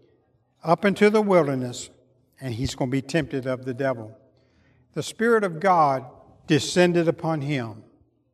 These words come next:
It anointed him. It filled him. It showed people who he was as far as his public ministry,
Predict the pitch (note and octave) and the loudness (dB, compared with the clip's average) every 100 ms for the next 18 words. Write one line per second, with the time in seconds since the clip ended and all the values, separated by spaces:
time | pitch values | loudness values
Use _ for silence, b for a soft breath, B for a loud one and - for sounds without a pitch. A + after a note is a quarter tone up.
0 | _ _ _ _ D#3+ C#3+ C3 C#3+ E3+ E3 | _ _ _ _ -4 -2 -2 -2 0 0
1 | - C3 - C#3 G#2+ A2+ D3 C#3 C#3 F3 | 0 -4 -4 -8 -8 -10 -4 -6 -2 2
2 | F3 D#3+ B2+ A2+ C3+ C3 D#3 C#3+ - F3+ | 4 4 2 -4 -6 -4 -4 -6 0 4
3 | F3 E3+ - - C#3+ - B2 G#2 b b | 4 2 -2 -6 -6 -6 -10 -10 b b
4 | b b - E3 B2 D#3 C#3 C#3 C#3+ A#2 | b b -2 0 2 0 0 2 0 -2
5 | - - - - _ _ _ _ _ _ | -8 -18 -18 -20 _ _ _ _ _ _
6 | _ _ _ _ _ _ - C3+ - D#3+ | _ _ _ _ _ _ -10 -8 -2 4
7 | D3+ - D3 B2 - F#3 E3 E3+ E3 D#3 | 4 4 0 0 0 2 2 -2 -2 -4
8 | D3+ C3 - B2 G#2 | -2 -4 -10 -14 -18